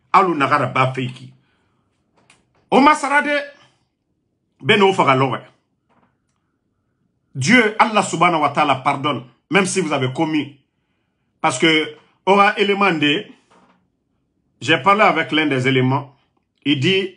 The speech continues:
tellement qu'ils ont fait de mal, qu'ils ne pensent pas que Dieu va lui pardonner. Je lui ai dit, Allah subhanahu wa ta'ala, c'est lui le créateur. J'ai dit, c'est Dieu qui, qui nous a tous créés.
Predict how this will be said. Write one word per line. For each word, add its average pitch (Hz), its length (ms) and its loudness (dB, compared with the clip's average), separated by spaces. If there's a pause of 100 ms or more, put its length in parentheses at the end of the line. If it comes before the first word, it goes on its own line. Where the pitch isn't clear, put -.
tellement 185 440 0
qu'ils 139 240 -6
ont 131 100 -2
fait 151 220 -4
de 127 100 -2
mal, 127 340 -2 (1000)
qu'ils 202 160 2
ne 170 80 4
pensent 156 300 -2
pas 185 120 4
que 170 120 -4
Dieu 143 200 0
va 139 140 2
lui 131 120 -2
pardonner. 123 560 -4
Je 135 140 -8
lui 160 120 -2
ai 156 80 0
dit, 170 340 -2
Allah 170 240 0
subhanahu 135 400 0
wa 120 100 -2
ta'ala, 120 480 -4 (380)
c'est 139 200 -2
lui 160 140 4
le 139 120 2
créateur. 127 640 -2 (1500)
J'ai 147 180 0
dit, 185 100 2
c'est 160 200 -2
Dieu 156 220 2
qui, 131 280 -4
qui 139 100 -4
nous 131 180 2
a 131 80 0
tous - 260 -4
créés. 120 400 -4